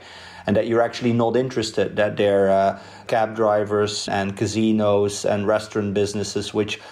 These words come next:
there's not that much cross-selling to be done. So I think it's not just the regulatory, it's also the business angle of that regulatory and K Y C and A M L angle.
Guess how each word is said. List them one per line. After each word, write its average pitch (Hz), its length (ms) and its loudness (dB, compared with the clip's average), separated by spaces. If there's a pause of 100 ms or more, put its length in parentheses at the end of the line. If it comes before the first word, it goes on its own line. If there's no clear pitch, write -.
(120)
there's 110 240 0
not 120 300 0
that 113 300 2
much 113 300 0
cross-selling 113 540 0
to 113 100 -4
be 104 140 -2
done. 110 260 0
So 101 300 0
I 110 120 0
think 123 360 -2
it's 113 180 2
not 139 180 0
just 127 300 0
the 120 80 0
regulatory, 113 640 2
it's 101 120 0
also 107 300 0
the 98 100 -2
business 117 540 0
angle 101 480 0
of 98 180 -6
that 98 180 2
regulatory 101 640 0
and 98 120 -4
K 101 160 -2
Y 98 140 2
C 101 240 -4
and 98 100 -2
A 98 140 0
M 95 140 0
L 98 200 2
angle. 95 500 -8